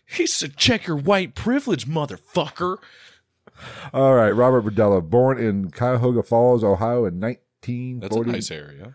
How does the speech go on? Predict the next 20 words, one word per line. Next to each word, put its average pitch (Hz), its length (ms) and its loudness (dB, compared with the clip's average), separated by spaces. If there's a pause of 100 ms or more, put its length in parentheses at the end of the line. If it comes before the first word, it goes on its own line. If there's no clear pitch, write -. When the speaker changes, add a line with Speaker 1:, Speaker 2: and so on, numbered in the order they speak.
Speaker 1:
or 95 120 -10
was. 80 400 -12
Speaker 2:
It's 123 140 -10
fucking 71 460 -8 (400)
outskirts - 360 -10
of - 60 -20
Cleveland. 55 300 -16
Fuck 69 200 -12
that - 200 -16
area. 127 60 -8
Speaker 1:
It, 98 300 -14
you, 101 220 -10
it 90 120 -14
was 87 240 -10
at - 60 -18
one 82 180 -16
point. 90 420 -16 (200)
Speaker 2:
Uh, 82 340 -2
nineteen 107 300 -2
forty-nine. 92 540 -2